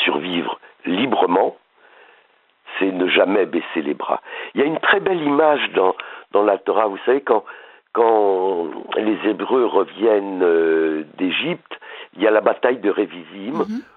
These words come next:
Speaker 1: où on raconte que les Hébreux gagnent contre les Amalécites quand,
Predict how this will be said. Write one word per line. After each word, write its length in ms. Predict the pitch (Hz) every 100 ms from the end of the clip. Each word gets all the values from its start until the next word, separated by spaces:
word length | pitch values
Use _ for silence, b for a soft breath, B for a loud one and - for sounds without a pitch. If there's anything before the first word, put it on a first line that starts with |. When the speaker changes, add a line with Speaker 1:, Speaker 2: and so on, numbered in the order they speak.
| _
Speaker 1:
où 140 | 107 113
on 100 | 107
raconte 600 | - 92 - 87 117 - - B B B _
que 400 | 98 98 92 90 - 87
les 520 | 85 85 90 90 90 95
Hébreux 520 | 95 - 110 98 - b _ _
gagnent 260 | 113 117 104
contre 300 | - 85 95
les 140 | 85 90
Amalécites 720 | 85 87 85 - - 101 92 - -
quand, 340 | 85 80 78